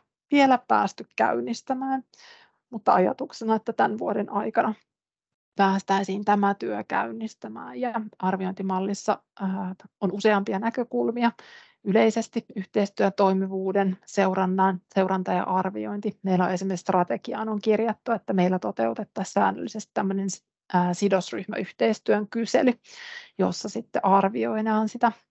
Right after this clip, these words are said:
sitä yhteistyön toimivuutta ja vaikuttavuutta. Sitten on tietysti, meidän tulisi tarkentaa tämän järjestöyhteistyön tiekartan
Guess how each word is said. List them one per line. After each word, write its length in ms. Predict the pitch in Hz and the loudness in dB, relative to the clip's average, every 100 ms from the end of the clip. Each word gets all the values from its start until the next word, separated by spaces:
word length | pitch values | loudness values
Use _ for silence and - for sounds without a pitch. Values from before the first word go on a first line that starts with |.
| - | -8
sitä 200 | 302 269 | -2 0
yhteistyön 760 | - 214 - 226 202 - 202 190 | 0 -4 0 0 0 -6 -6 -4
toimivuutta 720 | 196 190 196 214 226 - 202 | -4 -2 -4 -4 -8 -6 -4
ja 140 | 190 | -2
vaikuttavuutta. 1000 | 202 226 226 220 - 262 254 247 - 226 - - - - - | -2 -2 -4 -8 -4 -4 -2 -6 -6 -6 -6 -20 -20 -20 -12
Sitten 300 | - 233 214 | -6 -4 -2
on 80 | 202 | 0
tietysti, 340 | - 208 - | 0 -2 -2
meidän 260 | 180 180 180 | 2 2 2
tulisi 220 | - 175 | -4 0
tarkentaa 540 | 202 190 202 202 214 202 | 4 4 4 -2 -4 -8
tämän 220 | - 185 | -6 -2
järjestöyhteistyön 1000 | 196 240 254 - 233 - 233 226 233 208 | 0 2 0 0 -2 -2 -4 -2 -4 -4
tiekartan 760 | 214 202 196 196 - 190 190 | -2 -2 -2 -4 -2 -2 0